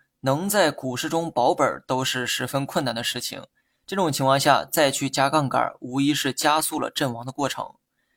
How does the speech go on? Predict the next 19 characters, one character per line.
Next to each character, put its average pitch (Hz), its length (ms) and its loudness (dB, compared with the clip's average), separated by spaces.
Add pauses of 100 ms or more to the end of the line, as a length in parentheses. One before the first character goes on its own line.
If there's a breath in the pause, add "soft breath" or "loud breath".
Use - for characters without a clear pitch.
(140)
以 139 180 2
上 175 220 6
说 151 160 0
的 123 160 2
是 - 140 -4
不 127 260 -10
建 185 260 0
议 123 60 -4
的 127 80 -8
行 123 220 -6
为， - 260 -14 (320)
而 143 220 2
接 170 180 2
下 185 100 2
来 139 120 4
要 135 160 4
说 131 160 -6
的 123 80 -2
是 123 280 -4